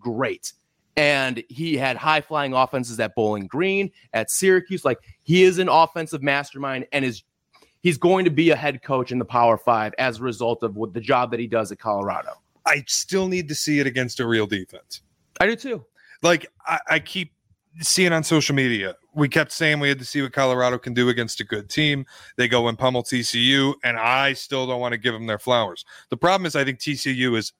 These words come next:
Speaker 2: absolute garbage. Fall off the cliff, cars exploded, airbags go off, everybody's dead, bad. Like, national title last year, so they get the seventeen hung next to their logo,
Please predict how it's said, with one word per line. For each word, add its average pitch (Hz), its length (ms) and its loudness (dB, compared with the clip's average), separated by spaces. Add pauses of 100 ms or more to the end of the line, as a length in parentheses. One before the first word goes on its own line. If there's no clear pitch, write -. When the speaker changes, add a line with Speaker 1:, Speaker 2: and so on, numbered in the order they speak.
(180)
Speaker 2:
absolute 123 640 -2
garbage. 95 440 -6 (200)
Fall 160 420 2
off 143 280 0
the 131 80 -10
cliff, 123 580 0 (320)
cars 143 380 2
exploded, 123 840 -2 (340)
airbags 143 560 0
go 123 260 -4
off, 113 420 -2 (300)
everybody's 139 720 0
dead, 113 440 0 (280)
bad. 110 380 -2 (460)
Like, 151 240 0 (180)
national 170 460 0
title 156 360 -2
last 139 340 -2
year, 127 320 -2 (220)
so - 180 0
they 131 140 2
get 143 160 -2
the 147 80 -4
seventeen 143 580 -2
hung 131 220 -2
next 127 220 -4
to 127 80 -10
their 120 160 0
logo, 143 500 0